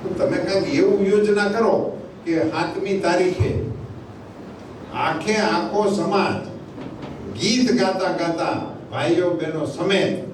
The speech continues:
આઠ વાગ્યામાં મતદાન થઈ જાય એવી રચના કરો, સાડા આઠ ને. સમૂહમાં નીકળે, ઉત્સવના રૂપમાં નીકળે, એવું કશું વાતાવરણ બનાવી ન શકીએ આપણે?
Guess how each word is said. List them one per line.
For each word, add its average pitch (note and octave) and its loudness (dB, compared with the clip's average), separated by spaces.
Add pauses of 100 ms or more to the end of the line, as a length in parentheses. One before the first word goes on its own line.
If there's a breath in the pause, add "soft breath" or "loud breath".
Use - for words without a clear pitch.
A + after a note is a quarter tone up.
(920)
આઠ G#3+ 0
વાગ્યામાં G3 2
મતદાન F3+ 0
થઈ E3+ 0
જાય E3 2
એવી D3+ -2
રચના D3+ 0
કરો, A2+ -4
સાડા E3+ -2
આઠ D#4 0
ને. - -4 (2750)
સમૂહમાં C4 4
નીકળે, A#3+ 2
ઉત્સવના B3+ 2
રૂપમાં B3 -4
નીકળે, F#3+ -4
એવું G3 -2
કશું G#3+ -2
વાતાવરણ A#3 0
બનાવી A#3+ -2
ન A#3+ 0
શકીએ A3+ -2
આપણે? G3+ -4